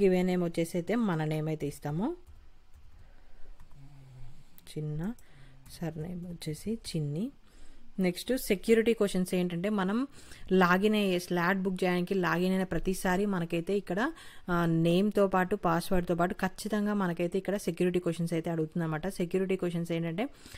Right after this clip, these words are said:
ఇప్పుడు సెలెక్ట్ సెక్యూరిటీ క్వశ్చన్ వన్ ఉంది కదా, ఇక్కడ ఈజీగా ఉండేలా మనం చూస్ చేసుకున్నాం అంటే మనకైతే ఆన్సర్ ఈజీగా గుర్తుందన్నమాట. ఇక్కడ త్రీ క్వశ్చన్స్ ఉంటే మనం లాగిన్ అయిన ప్రతిసారి మనకు ఒక టూ క్వశ్చన్స్ అయితే, అందులోంచి ఏదో ఒక టూ క్వశ్చన్స్ అయితే అడుగుతుంది. So, ఇక్కడ వచ్చేసి ఏంటంటే,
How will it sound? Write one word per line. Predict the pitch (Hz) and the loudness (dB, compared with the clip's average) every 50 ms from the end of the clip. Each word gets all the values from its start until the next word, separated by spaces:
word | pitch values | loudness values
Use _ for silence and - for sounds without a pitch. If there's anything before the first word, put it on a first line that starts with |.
| - - - - | -18 -18 -6 -2
ఇప్పుడు | 202 196 185 196 | 0 4 6 6
సెలెక్ట్ | 196 - 208 190 190 196 - | 6 6 6 4 4 2 0
సెక్యూరిటీ | - 202 - - 185 185 180 180 185 | -4 -4 0 2 2 2 2 0 0
క్వశ్చన్ | 185 180 175 - 180 175 175 | 0 0 0 0 0 0 2
వన్ | 165 160 165 175 175 | 2 2 2 2 2
ఉంది | 175 170 165 165 160 | 2 2 2 0 0
కదా, | 160 165 175 196 269 285 - - - - - | 0 0 0 -2 -2 -4 -8 -14 -18 -10 -2
ఇక్కడ | 208 - 220 | 4 8 8
ఈజీగా | 226 202 180 196 208 208 208 226 226 220 214 208 202 | 8 8 8 4 4 4 4 4 6 6 6 6 4
ఉండేలా | 190 180 180 180 185 185 185 185 | 4 4 4 6 6 6 4 4
మనం | 190 185 180 | 4 2 2
చూస్ | 175 - 180 180 175 175 185 | 2 4 2 2 4 2 0
చేసుకున్నాం | 180 - - 175 165 | -2 -2 -2 -2 0
అంటే | 165 180 | 0 0
మనకైతే | 196 196 185 175 175 175 196 | 0 0 0 0 0 0 0
ఆన్సర్ | 180 175 175 180 180 196 190 | 0 0 0 0 0 0 2
ఈజీగా | 175 170 170 170 180 180 185 | 2 2 4 2 2 2 2
గుర్తుందన్నమాట. | 175 170 170 160 - - 165 165 160 160 160 165 | 0 -2 -4 -4 -2 -2 0 0 0 0 -2 -2
ఇక్కడ | - - 196 190 | -2 0 0 0
త్రీ | 185 - 196 190 | 4 4 4 4
క్వశ్చన్స్ | 190 180 175 - 208 202 196 202 | 4 2 0 0 0 0 0 0
ఉంటే | 190 190 208 302 359 - - - - - - - | 0 2 0 -2 -2 -4 -10 -16 -18 -10 0 2
మనం | 202 202 202 196 | 4 6 6 6
లాగిన్ | 190 185 185 185 196 196 | 6 6 6 6 6 4
అయిన | 202 196 | 4 2
ప్రతిసారి | 196 - 185 175 - 190 190 - 196 180 185 208 | 0 0 -4 -2 -2 -4 -2 0 -2 0 0 0
మనకు | 208 190 180 - 175 | 0 0 -2 -2 -4
ఒక | 180 175 | -4 0
టూ | - 175 180 | 0 0 2
క్వశ్చన్స్ | 175 180 170 - 180 180 - | 2 0 0 0 -2 -2 -2
అయితే, | 185 180 185 | -2 -2 0
అందులోంచి | 175 175 180 190 196 196 - | 0 2 2 0 0 2 0
ఏదో | 175 170 185 | 0 2 0
ఒక | 180 180 | 0 -2
టూ | 175 - 170 | -2 -4 -2
క్వశ్చన్స్ | 165 175 165 170 170 175 175 | 0 0 0 0 0 0 0
అయితే | 165 165 165 | 0 0 0
అడుగుతుంది. | 160 151 151 156 160 156 180 247 302 - - - - - - - - | 0 0 0 0 0 0 0 0 -2 -4 -10 -14 -16 -16 -12 -2 2
So, | 220 214 | 4 4
ఇక్కడ | 208 202 196 196 190 | 4 4 4 2 2
వచ్చేసి | 180 185 - 196 190 - 190 | 2 2 0 -2 0 0 0
ఏంటంటే, | 180 180 180 180 190 247 | 0 2 0 0 0 0